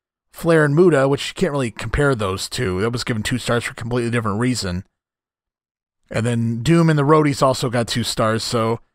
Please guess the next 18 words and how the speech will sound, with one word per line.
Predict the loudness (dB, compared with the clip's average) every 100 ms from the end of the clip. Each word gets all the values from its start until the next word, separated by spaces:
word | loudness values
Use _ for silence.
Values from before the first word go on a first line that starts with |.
| _ _ _
it's | -10
definitely | 0 2 4 4
in | 4
that | 4
vicinity. | 2 0 2 2 -2 -8 _ _ _ _ _ _ _ _ _
That's | -8 -6
for | -6
sure. | -4 -4
But | 0 2
we're | 6
not | 4 6
done | 4 6
yet. | 0 -2
There's | -4 -4
still | 4 4
more | 8 8 8 4 -8
to | -10
come, | 2 4 4 -2